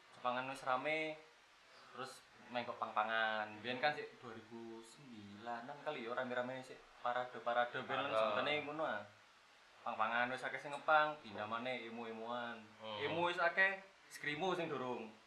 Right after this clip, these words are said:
Speaker 1: Arek S M P kabeh durung iso nyekrim, ini belajar ngekrim, terus seneng wis koyo ngono ae sebenarnya menghindari keramaian intine.
Speaker 2: Oh,
Speaker 1: Nah,
Speaker 2: iya.
Speaker 1: ben aku.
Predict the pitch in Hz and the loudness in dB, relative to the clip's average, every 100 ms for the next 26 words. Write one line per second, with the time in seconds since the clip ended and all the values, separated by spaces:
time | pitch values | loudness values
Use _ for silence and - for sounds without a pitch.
0 | - - 123 127 127 135 151 147 151 127 | -20 -14 -2 -2 0 -2 2 2 2 -2
1 | 120 123 123 - - 135 135 - 151 156 | -2 -4 -6 -12 -6 -6 -6 -6 -6 -6
2 | 160 - - - 113 127 104 104 107 107 | -8 -16 -20 -20 -14 -12 -12 -12 -10 -10
3 | 107 110 107 107 107 110 - 110 113 - | -12 -10 -10 -12 -14 -18 -18 -18 -18 -16
4 | 190 190 220 220 180 156 202 214 - - | -8 -6 -2 -2 -2 -6 -8 -8 -14 -20
5 | - - 190 170 139 127 139 156 160 165 | -20 -4 -2 -2 0 0 0 2 2 4
6 | 170 151 135 120 104 101 113 107 110 107 | 2 2 -2 -8 -10 -10 -4 -2 -2 0
7 | 107 104 98 95 113 107 | 0 0 -2 -4 -6 -10